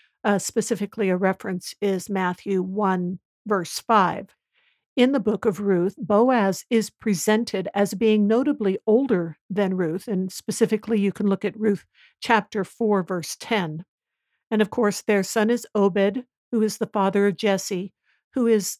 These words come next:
the father of King David, but it's helpful to keep in mind that King David is the youngest of eight sons. So you have six men from the time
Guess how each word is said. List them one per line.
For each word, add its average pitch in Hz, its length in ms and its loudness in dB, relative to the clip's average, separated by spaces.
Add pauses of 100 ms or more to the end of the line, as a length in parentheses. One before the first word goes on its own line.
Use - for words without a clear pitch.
the 214 120 -6
father 214 520 2
of 202 180 -6
King 202 280 -2
David, 196 500 2 (460)
but 220 240 2 (200)
it's 214 280 0 (180)
helpful 247 380 0
to 226 80 0
keep 240 260 -4
in 220 80 0
mind 196 300 2
that 202 120 -6
King 196 280 -2
David 220 340 2
is 190 140 -8
the 226 120 -4
youngest 220 680 -2
of 208 240 -4
eight 190 240 -4
sons. 190 600 -6 (640)
So - 200 0
you 233 200 4
have 202 360 2 (100)
six - 420 -2
men 208 460 2
from 208 560 0
the 202 80 0
time 214 540 2